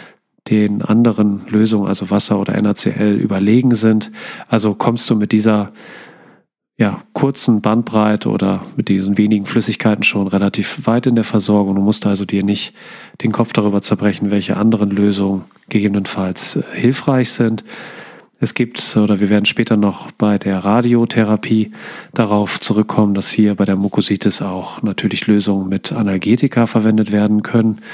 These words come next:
Grundsätzlich ist aber N A C L oder Wasser schon bereits ausreichend. Solltest du Patienten haben,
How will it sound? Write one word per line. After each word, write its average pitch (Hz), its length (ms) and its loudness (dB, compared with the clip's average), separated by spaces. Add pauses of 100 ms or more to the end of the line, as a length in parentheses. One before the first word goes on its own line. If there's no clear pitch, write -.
(220)
Grundsätzlich 113 640 0
ist - 160 -2
aber 101 240 0
N 104 100 2
A 95 80 0
C - 200 -4
L 95 120 -4
oder 95 240 -2
Wasser 92 280 -2
schon 92 200 -2
bereits 101 320 -2
ausreichend. - 800 -8 (1500)
Solltest 117 360 0
du 110 180 2
Patienten 110 600 -2
haben, 98 580 0